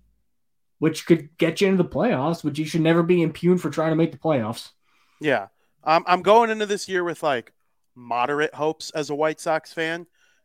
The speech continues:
Speaker 2: And I, I think the National League for the Cubs, uh, it's a gauntlet at the top. And I think I can think of six teams that are guaranteed better than the Cubs.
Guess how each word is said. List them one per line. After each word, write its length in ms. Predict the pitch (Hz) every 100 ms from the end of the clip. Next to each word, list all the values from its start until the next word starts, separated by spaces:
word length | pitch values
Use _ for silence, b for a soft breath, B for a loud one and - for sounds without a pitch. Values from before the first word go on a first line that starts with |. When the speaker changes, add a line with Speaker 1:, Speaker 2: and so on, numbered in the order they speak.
| _ -
Speaker 2:
And 320 | 147 143 147
I, 200 | 160 160
I 40 | 175
think 160 | 214
the 80 | 202
National 440 | 160 143 - 170
League 160 | 170 160
for 100 | 160
the 80 | 135
Cubs, 500 | 143 139 160 - - _ _ _ _ _ _ _ -
uh, 40 | - 170
it's 220 | 165 165
a 60 |
gauntlet 440 | 135 139 143 156 147
at 120 | 139
the 60 | 127
top. 420 | 135 131 165 _ -
And 120 | 135
I 100 | 127
think 320 | - 147 - -
I 120 | 139
can 220 | - 135
think 200 | 143 135
of 140 | 127 -
six 320 | - 151 -
teams 300 | 156 143 135
that 100 | 123
are 100 | 113 -
guaranteed 600 | 139 135 123 - 143 139
better 240 | 143 151
than 160 | 151 156
the 80 | 156
Cubs. 380 | 160 170 165